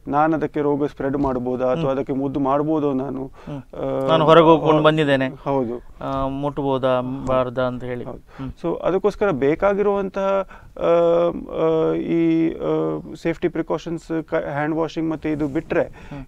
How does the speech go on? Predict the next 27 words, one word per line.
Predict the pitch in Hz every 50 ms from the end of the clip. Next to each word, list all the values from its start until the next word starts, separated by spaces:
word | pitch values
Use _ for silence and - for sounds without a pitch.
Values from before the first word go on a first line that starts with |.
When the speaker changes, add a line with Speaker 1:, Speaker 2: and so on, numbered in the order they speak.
| - -
Speaker 1:
ಇಂಥ | 160 180 180 - 214
ವಿಷಯಗಳಲ್ಲಿ | 208 190 185 - 202 190 196 196 196 185 190 202
ನಾವು | 190 185 185 185 185
definite | 170 175 165 190 185 185 165 -
ಆಗಿ | 180 180 160 180
restrictions | 160 165 - - - 170 - - 175 170 - -
ಅನ್ನು | 160 165 165
ಮಾಡಬಾರ್ದು. | 165 151 139 139 160 135 127 123 117 113 131
Speaker 2:
ಹ್ಮ್. | - - - 143 143 143 127 - - - - -
Speaker 1:
ಅದು | - - 156 165 175 175
ನಾವು, | 170 175 175 170 170 170 170 170 165 - - - - - - - - - - - 147 147 147 147 147 151 151 147 -
ಆ, | -
unnecessary | 151 160 170 170 165 - - 180 170 165 170
ಆಗಿ | 165 156 156 151 151
ಆತಂಕವನ್ನು | 156 147 147 147 - 151 147 - 151 147 143 143 -
ಪಡಬಾರ್ದು. | 143 131 131 131 131 135 127 123 - 135
Speaker 2:
ಹ್ಮ್. | - - - - - 131 131
Speaker 1:
ಆ | 139 147 160
ಥರ | - 180 180 175
ನಮ್ಗೆ | 170 170 170 175 170 170
ಆತಂಕ | 165 160 160 160 - 165 170 165
ಆಗ್ತಾ | 165 156 151 147 - - - 170
ಇದ್ರೆ | 165 156 143 165 185
ಅದಕ್ಕೆ | 190 175 151 156 156 - 165 160 156 - - - - - - -
ಬೇಕಾಗಿರುವಂತಹ, | 151 147 151 - 151 147 147 147 151 147 143 139 147 - 143 147
ಆ, | 151 147 143 - - - - - - -
ಆ, | 143 139 139 139 139 139 139 139 135 139 135 131 139 - - - - - 135 127 127 127 127